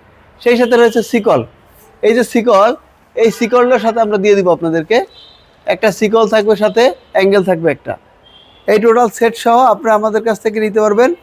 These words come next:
মাত্র পাঁচ হাজার টাকায়। আমাদের কাছ থেকে পাঁচ হাজার টাকায় এই তিরিশ সাইজের দোলনাগুলো সংগ্রহ করতে পারবেন।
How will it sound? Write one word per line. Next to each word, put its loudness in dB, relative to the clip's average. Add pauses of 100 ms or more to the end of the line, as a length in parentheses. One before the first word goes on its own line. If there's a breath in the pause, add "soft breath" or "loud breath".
(520)
মাত্র 0
পাঁচ 0
হাজার 0
টাকায়। -6 (600)
আমাদের 2
কাছ 0
থেকে 0
পাঁচ -2
হাজার -2
টাকায় 2 (340)
এই 4
তিরিশ 0
সাইজের 2
দোলনাগুলো 2
সংগ্রহ 0
করতে -4
পারবেন। -2